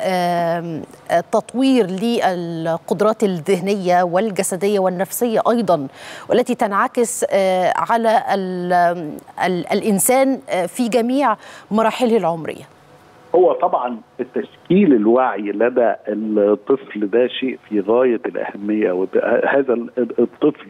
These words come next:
Speaker 2: في هذه المرحلة وفي هذا السن هو بيسير عليه طول عمره، هي دي اللبنة الأساسية اللي بيتم البناء عليها لطول العمر، من خلال الثقافة، من خلال الدين، من خلال الرياضة، من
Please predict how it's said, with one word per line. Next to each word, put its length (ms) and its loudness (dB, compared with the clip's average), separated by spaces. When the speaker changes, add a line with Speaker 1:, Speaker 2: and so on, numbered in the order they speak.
Speaker 2:
في 120 -6
هذه 340 0
المرحلة 540 -2
وفي 340 2
هذا 220 2
السن 340 0
هو 400 4
بيسير 460 0
عليه 300 0
طول 220 0
عمره، 380 2
هي 140 4
دي 120 2
اللبنة 520 2
الأساسية 640 0
اللي 140 -2
بيتم 520 2
البناء 400 2
عليها 580 0
لطول 1120 4
العمر، 360 0
من 220 -4
خلال 400 2
الثقافة، 680 -4
من 240 0
خلال 340 2
الدين، 540 2
من 160 0
خلال 380 2
الرياضة، 720 2
من 140 -4